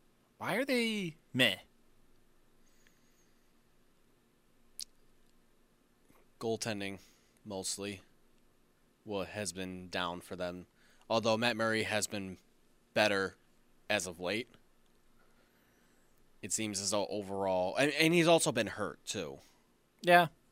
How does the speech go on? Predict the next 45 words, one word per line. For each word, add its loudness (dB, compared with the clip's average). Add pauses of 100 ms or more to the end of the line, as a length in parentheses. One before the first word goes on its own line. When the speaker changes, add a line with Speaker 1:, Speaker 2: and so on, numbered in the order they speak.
(220)
Speaker 1:
It -8
just 2
seems 2
weird 4
that 2
Pittsburgh's -2 (800)
down 6
in 0
this -2
position. -6 (1300)
I'd 0
be 6
more 6
comfortable 6
if 2
Columbus 6
just -2
dropped 6
out 8
of -4
the -10
picture 0
and -4
then -2
there's -2
only -2
two 0
teams -2
fighting 2
for -4
one -6
spot -2
instead -2
of -6
three -2
teams -4
fighting 0
for -4
one -4
spot. 0
Speaker 2:
Mm, -14 (240)
but -14
can -16
you -14
do? -8